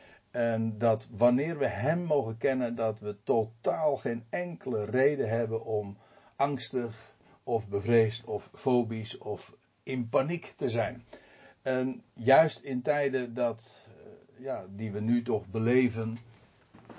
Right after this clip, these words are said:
is dat een, een, een geweldig besef als je, als je daarvan doordrongen bent. Want ja, angst, ja, dat doet zoveel met een mens. Eh, angst.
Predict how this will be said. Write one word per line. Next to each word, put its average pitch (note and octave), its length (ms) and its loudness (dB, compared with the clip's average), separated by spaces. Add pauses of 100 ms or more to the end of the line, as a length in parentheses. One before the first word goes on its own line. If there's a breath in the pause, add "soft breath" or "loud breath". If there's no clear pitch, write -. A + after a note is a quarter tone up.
(220)
is A2+ 180 -6
dat A#2 280 0
een, G#2+ 340 -4
een, G#2+ 180 -8
een G#2+ 120 -4
geweldig A#2+ 640 0
besef G2+ 480 0
als G#2+ 220 -10
je, G#2 280 -2 (420 loud breath)
als - 160 -16
je A2 100 -6
daarvan A#2 480 4
doordrongen A#2 580 2
bent. F2+ 380 -4
Want A2 160 -6
ja, B2 240 -2
angst, F#3 580 -8
ja, A2 120 -12 (140)
dat A2+ 260 4
doet - 360 -2 (420 soft breath)
zoveel C#3 680 6
met A2 460 -4
een G#2 180 -4
mens. - 600 -6 (800 loud breath)
Eh, G#2+ 60 -8 (380)
angst. D3 540 2